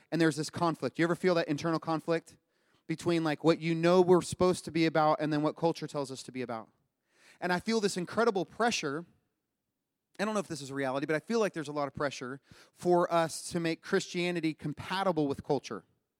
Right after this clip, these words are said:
Do y'all sense that at all? Uh, and to make it complementary. And here's the reality, it's not. Uh, our faith system, Jesus, is not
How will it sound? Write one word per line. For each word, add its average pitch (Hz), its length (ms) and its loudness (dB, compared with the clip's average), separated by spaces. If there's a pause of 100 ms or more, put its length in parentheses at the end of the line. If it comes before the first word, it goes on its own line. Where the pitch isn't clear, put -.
(840)
Do 156 60 0
y'all 151 80 4
sense 170 260 -4
that 170 140 2
at 175 80 0
all? 180 180 2 (760)
Uh, 147 180 -2
and 151 100 -4
to 151 40 -6
make 156 140 0
it 151 60 -14
complementary. 151 560 -4
And 127 100 -6
here's 165 220 0
the 139 40 -10
reality, 147 300 -2
it's 127 160 -12
not. 135 300 -8 (1000)
Uh, 147 40 -10
our 139 380 -2
faith 190 280 0
system, 147 340 -8
Jesus, 160 400 -6
is 131 140 -10
not 160 300 -4